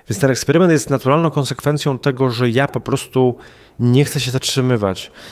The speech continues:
Nie chcę, y, przez następne pięć lat czy piętnaście lat realizować już w-, przetartych przez siebie ścieżek, y, trajektorii, wymyślonych rzeczy. Ja na przykład byłem kiedyś,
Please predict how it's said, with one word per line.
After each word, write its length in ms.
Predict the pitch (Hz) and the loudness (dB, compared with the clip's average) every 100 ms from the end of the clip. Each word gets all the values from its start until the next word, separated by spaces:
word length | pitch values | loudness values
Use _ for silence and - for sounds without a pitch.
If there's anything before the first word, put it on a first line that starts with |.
| - | -8
Nie 180 | 117 131 | 0 2
chcę, 540 | 139 - 135 123 120 - 117 110 113 113 113 | 2 2 6 8 6 4 4 6 6 6 4
y, 40 | - | 2
przez 280 | - 120 113 | 0 0 0
następne 640 | 117 - - 123 113 127 | -2 -4 -2 0 0 -4
pięć 340 | 110 120 110 117 | 0 0 0 0
lat 360 | 120 120 - | 2 2 -2
czy 160 | - 110 | -10 -8
piętnaście 580 | 113 - 113 120 - 110 | -6 0 0 0 -2 0
lat 280 | 110 117 | 0 0
realizować 680 | 117 113 113 107 123 120 - | 0 2 2 2 0 0 -2
już 260 | 120 120 110 | -4 -2 -6
w-, 260 | 107 101 - - _ - | -8 -12 -16 -20 _ -2
przetartych 580 | - 120 127 131 127 | -2 2 0 0 -2
przez 180 | - 120 | -4 -6
siebie 460 | - 131 113 113 117 - - - - - - _ - | -2 -2 0 0 0 -6 -20 -20 -20 -20 -20 _ -16
ścieżek, 1000 | - - - 123 127 117 120 117 - - | -8 -6 2 4 4 4 4 4 -2 -10
y, 920 | 98 110 110 110 110 110 107 - - - | -2 2 6 6 6 4 2 -2 -18 -2
trajektorii, 1040 | 123 117 107 - 127 127 120 117 110 107 - - _ | 2 2 0 0 2 4 2 0 -4 -6 -10 -20 _
wymyślonych 520 | 113 117 - 127 117 110 | 0 0 2 2 2 2
rzeczy. 260 | 113 113 | 0 2
Ja 100 | 117 | 2
na 60 | 151 | 2
przykład 280 | 147 165 131 | 2 0 2
byłem 280 | 139 143 | 4 2
kiedyś, 440 | 127 139 127 117 | 2 0 0 -2